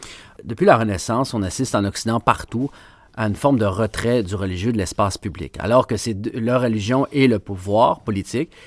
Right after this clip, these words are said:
étaient imbriqués l'un dans l'autre, bien sûr en Antiquité où une telle distinction n'existait pas réellement, au Moyen Âge où on a vu une compétition entre le domaine religieux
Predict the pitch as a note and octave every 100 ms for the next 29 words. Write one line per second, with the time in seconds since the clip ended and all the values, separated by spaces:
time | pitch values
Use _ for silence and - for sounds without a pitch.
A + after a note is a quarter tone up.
0 | - - G#2+ D3+ C#3 A#2 G#2 C#3 B2+ B2
1 | A2+ G2 F#2+ A#2 B2+ F#2 G2+ F#2 G#2+ F2+
2 | E2+ - - B2 A#2+ F#2+ G#2 F#2 - F#2
3 | A#2+ G#2+ F2+ E2 - - - F#2+ E2+ G#2+
4 | F#2+ F#2+ E2+ F2 A2 E3+ - - - C#3
5 | D3+ C3+ B2+ C#3+ C#3 C3 A2+ A2 G#2 G#2
6 | C3 A2+ A#2+ A2 A2 - C3+ B2+ A2 A2+
7 | A#2 A2+ G#2 G#2+ A2+ G#2+ G#2+ F#2+ A#2+